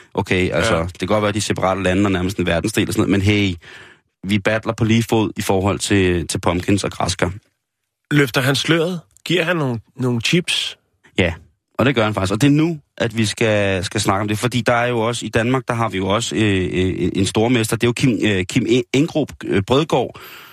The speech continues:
Speaker 1: som jo sidste år altså virkelig... Øh, øh, virkelig i oktober, tror jeg det var, han, øh, præsenterede sit, øh, kæmpe græskar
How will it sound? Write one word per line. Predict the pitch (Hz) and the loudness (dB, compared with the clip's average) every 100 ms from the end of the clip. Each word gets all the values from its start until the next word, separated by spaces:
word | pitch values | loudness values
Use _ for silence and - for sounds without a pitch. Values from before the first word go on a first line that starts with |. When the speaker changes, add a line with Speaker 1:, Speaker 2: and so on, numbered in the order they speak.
| - | -10
Speaker 1:
som | - 117 | 0 0
jo | 107 | 2
sidste | 123 117 120 | 0 2 0
år | 107 76 | 2 0
altså | 98 110 | 0 0
virkelig... | 101 110 107 110 104 | 2 0 2 2 4
Øh, | 98 90 87 87 78 _ _ _ _ - - - - _ _ _ _ _ _ _ _ - | 2 0 0 -4 -8 _ _ _ _ -20 -20 -20 -20 _ _ _ _ _ _ _ _ -6
øh, | - 101 | -4 2
virkelig | 117 117 120 | 2 2 2
i | 110 98 98 | 2 4 2
oktober, | 92 - 135 120 | 2 -2 -2 -2
tror | - 98 | 0 0
jeg | |
det | 101 | 0
var, | 101 98 104 | 0 -2 -2
han, | 101 104 107 | 0 2 2
øh, | 101 95 | 2 0
præsenterede | 107 95 - 95 | 0 0 0 0
sit, | 101 107 - | 0 -4 0
øh, | 95 | -2
kæmpe | - 98 - | 0 -2 0
græskar | - 92 - 95 | 0 -2 0 -2